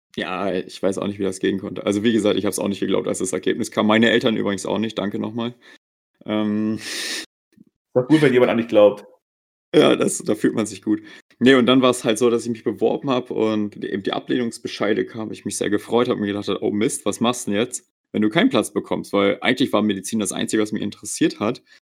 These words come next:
Speaker 1: Und da hab ich echt überlegt: „Was könnte ich sonst noch machen?“ Es hat mich nichts anderes interessiert eigentlich. Und, ähm, ja, Profisport ist schön und gut, aber mit Beachvolleyball kannst du jetzt nicht so deinen Lebensunterhalt verdienen.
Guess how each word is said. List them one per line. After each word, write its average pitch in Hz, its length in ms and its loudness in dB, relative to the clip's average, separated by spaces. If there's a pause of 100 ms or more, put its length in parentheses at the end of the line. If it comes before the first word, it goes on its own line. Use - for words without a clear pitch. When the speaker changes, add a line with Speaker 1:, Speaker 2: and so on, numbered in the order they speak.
(220)
Speaker 1:
Und - 100 -6
da 104 60 0
hab 104 60 -6
ich - 60 -6
echt 92 120 -4
überlegt: 107 320 2
„Was - 120 -4
könnte 110 200 0
ich 98 40 -2
sonst 113 220 2
noch 107 120 -2
machen?“ 107 200 -4
Es 101 140 -4
hat - 80 -4
mich 98 160 -4
nichts 104 180 -6
anderes 104 240 -6
interessiert - 460 -4
eigentlich. 98 440 -6 (300)
Und, 98 380 -2
ähm, 98 480 -4
ja, - 200 -6 (220)
Profisport 151 520 0
ist 104 80 -6
schön 110 180 -2
und 98 100 -4
gut, 156 160 -6
aber 98 340 -2 (440)
mit - 260 -4
Beachvolleyball 107 500 0
kannst - 240 -10
du 104 40 -2
jetzt - 140 -4
nicht 101 100 -6
so 123 120 -2
deinen 107 160 0
Lebensunterhalt 101 580 -6
verdienen. 117 560 -10